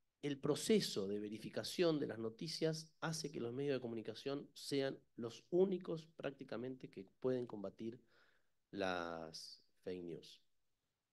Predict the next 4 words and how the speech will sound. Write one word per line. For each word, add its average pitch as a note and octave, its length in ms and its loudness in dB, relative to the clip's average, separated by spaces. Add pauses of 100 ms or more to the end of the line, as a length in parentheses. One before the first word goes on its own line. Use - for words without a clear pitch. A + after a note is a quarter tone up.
(120)
Entonces, B2+ 680 -2 (2000)
es - 580 2 (360)
muy C3+ 520 6
importante, A2 960 -4